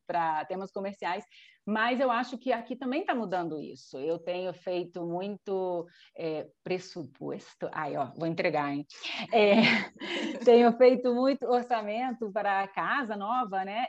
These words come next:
E muita gente me envia pelo WhatsApp ou aparece na página, na, no site das, das pessoas, né? Contato por WhatsApp. Então, talvez esteja mudando,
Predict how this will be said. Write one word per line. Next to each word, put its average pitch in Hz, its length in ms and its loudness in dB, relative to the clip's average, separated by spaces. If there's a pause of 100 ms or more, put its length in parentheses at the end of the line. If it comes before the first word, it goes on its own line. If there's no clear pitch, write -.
E 233 260 -2
muita 339 320 -2
gente 240 260 -4
me 214 160 -6
envia 185 220 -2
pelo 185 180 -6
WhatsApp 185 640 -4
ou 180 240 -2
aparece 180 380 -2
na 180 100 -4
página, 175 500 -4
na, 143 380 -10 (140)
no - 240 -18
site 175 340 -6
das, 151 240 -8
das 160 160 -16
pessoas, 160 380 -8
né? 170 300 -8
Contato 175 460 -8
por 170 120 -12
WhatsApp. 175 680 -8 (340)
Então, 233 220 -2
talvez 240 280 0
esteja 226 280 -2
mudando, 214 640 -4